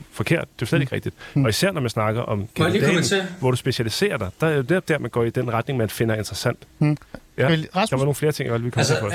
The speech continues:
Speaker 3: altså,
Speaker 2: Ja.
Speaker 3: altså, ja, det, det tager vi. Øh, men det er bare for at sige,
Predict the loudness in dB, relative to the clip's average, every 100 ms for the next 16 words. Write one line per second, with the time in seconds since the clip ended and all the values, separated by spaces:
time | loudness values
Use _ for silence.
0 | -2 -2 -2 -2 -4 -6 -8 -12 -16 -16
1 | -16 -16 -4 0 0 0 -2 -2 -2 0
2 | 0 0 0 2 0 -2 -2 0 0 0
3 | -2 0 -2